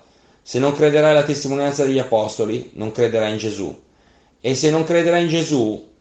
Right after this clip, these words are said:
la porta è stretta e devi attraversarla da solo. È una tua decisione individuale. Non sarai salvato perché appartieni a un gruppo, a una chiesa o a una religione.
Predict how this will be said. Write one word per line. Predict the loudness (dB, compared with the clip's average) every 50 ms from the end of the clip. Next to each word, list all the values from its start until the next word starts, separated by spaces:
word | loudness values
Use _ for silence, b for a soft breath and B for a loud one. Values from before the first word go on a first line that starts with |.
| _ _ _ _ _ _ _ _ b b b b b b b _
la | _ -4 -4
porta | 0 4 4 4 4 4 2 -2
è | -2
stretta | -2 0 2 2 4 2 2 0 -4 -6 -6 -6 -6 -10 -16 _
e | -10 -2
devi | -2 0 2 2
attraversarla | 0 0 0 0 2 2 0 0 2 2 2 4 2 0
da | 0 0
solo. | -2 0 0 2 2 2 0 -2 -6 -8 -12 b b b b b b b b
È | -4 -2
una | 0 0 0
tua | 0 2 2 2 2
decisione | 2 -2 -2 -4 -4 -4 -2 -2 0 0 0
individuale. | -2 -2 -2 -2 -2 -2 -2 0 0 0 0 0 -2 -4 -6 -10 -14 b b b b b
Non | -6 -6 -6
sarai | -2 2 2 4 4 4 2
salvato | 2 0 2 2 2 2 2 2 2 0 0 -2 -6 b b b b b b _
perché | 0 0 0 0 0 -2
appartieni | 0 2 0 0 0 -2 -2 -2
a | -2
un | -4 -4
gruppo, | -2 -2 -2 -2 -4 -2 -2 -2
a | -2
una | 0 -2 -4 -6
chiesa | -8 -6 -4 -2 0 0 -2 -2 -4 -4 -6 -6 -12 b b b b b b b b b
o | 0 2 2
a | 2
una | 2 2 0 0
religione. | 0 0 0 -2 -4 -2 -2 -2 -2 -2 -4 -6 -8 -10 -14